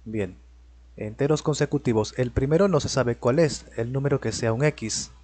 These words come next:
Así. Ahora, com-, ahora el siguiente consecutivo, ¿cuál sería? X más uno. Estoy sumando, este es un número, este es su consecutivo. Siempre el consecutivo es más uno. Por ejemplo, el consecutivo de cinco,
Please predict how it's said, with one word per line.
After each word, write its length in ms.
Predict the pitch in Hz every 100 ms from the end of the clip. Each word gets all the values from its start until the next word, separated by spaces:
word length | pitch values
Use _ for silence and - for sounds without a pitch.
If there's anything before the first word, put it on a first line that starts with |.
| - - - -
Así. 300 | - - 165 - - - - - - - - - -
Ahora, 340 | 107 123 143 - - - - - -
com-, 220 | - 120 -
ahora 160 | 127 131
el 60 |
siguiente 360 | 131 139 147 156
consecutivo, 600 | 156 143 139 131 147 143
¿cuál 180 | - 143
sería? 520 | 147 147 160 185 - - - -
X 320 | 135 - 127
más 280 | 110 104 139
uno. 280 | 117 90 - - -
Estoy 320 | 101 - 104
sumando, 540 | - 120 131 135 180 - -
este 160 | -
es 160 | 107 -
un 160 | 120 120
número, 340 | 143 160 175
este 140 | 123 127
es 60 |
su 120 | - 117
consecutivo. 640 | 107 110 - - 107 90
Siempre 420 | - 156 156 165
el 140 | 131 123
consecutivo 560 | 127 127 123 - 135
es 80 | 139
más 200 | 120 -
uno. 140 | 107
Por 140 | 95 104
ejemplo, 280 | 107 131 127
el 60 |
consecutivo 560 | - 107 113 - 147 151
de 100 | 139
cinco, 460 | - 185 180 185